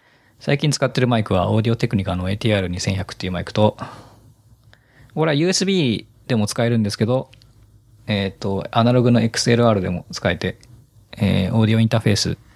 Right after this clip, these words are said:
かましても使えるんで、えー、すごくいいですね。で、値段が五千円ぐらいなんですけど、<laughs> 残念ながら、あの、日本のAmazonでは売ってないので、ただサムソン、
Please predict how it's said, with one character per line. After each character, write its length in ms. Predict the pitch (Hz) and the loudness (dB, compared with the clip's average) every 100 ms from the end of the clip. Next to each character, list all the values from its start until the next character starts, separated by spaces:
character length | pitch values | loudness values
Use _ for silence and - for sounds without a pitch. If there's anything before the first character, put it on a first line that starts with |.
| - - | -20 -8
か 120 | - | -2
ま 100 | 95 | 0
し 60 | - | 0
て 80 | |
も 100 | 135 | 0
使 160 | 85 - | 0 0
え 40 | 92 | 0
る 100 | 90 | 0
ん 60 | |
で、 140 | 87 - - - - - - - - - - - - | -2 -6 -14 -20 -20 -20 -20 -20 -20 -18 -16 -10 -2
え 320 | 98 92 90 | 0 0 0
ー、 20 | |
す 120 | - | 0
ご 60 | 104 | 0
く 100 | 90 | 2
い 40 | |
い 20 | 92 | 0
で 80 | |
す 100 | 101 | 0
ね。 80 | 98 | -2
で、 100 | 110 | 0
値 100 | 113 | 0
段 200 | 123 135 | 0 0
が 160 | 131 127 | 0 -2
五 120 | 123 117 | -2 -2
千 140 | 123 | 0
円 60 | 123 | 0
ぐ 60 | |
ら 60 | 110 | 0
い 40 | |
な 100 | 92 | -2
ん 40 | 95 | -2
で 60 | |
す 60 | - | -4
け 100 | 95 | -4
ど、 240 | 98 92 - - - - - - | -4 -6 -8 -14 -14 -16 -20 -20
<laughs> 540 | - - - - - | -20 -20 -20 -20 -6
残 140 | - 143 | 0 2
念 100 | 147 | 4
な 100 | 123 | 4
が 80 | |
ら、 120 | 95 92 | 4 4
あ 40 | |
の、 420 | 90 90 - - - - | 2 0 -2 -6 -12 -4
日 120 | 107 104 | 0 2
本 240 | 123 127 | 4 4
の 120 | 123 | 4
Amazon 240 | 117 95 92 | 2 2 0
で 80 | |
は 80 | 92 | 0
売 20 | |
っ 20 | 95 | -4
て 160 | - | -2
な 100 | 107 | 0
い 60 | 95 | 0
の 80 | 90 | -2
で、 200 | 90 - _ _ _ _ _ _ _ _ _ _ _ | -6 -10 _ _ _ _ _ _ _ _ _ _ _
た 100 | - | -2
だ 60 | 113 | 0
サ 140 | - | 2
ム 80 | 190 | 0
ソ 140 | - | 0
ン、 140 | 90 | -4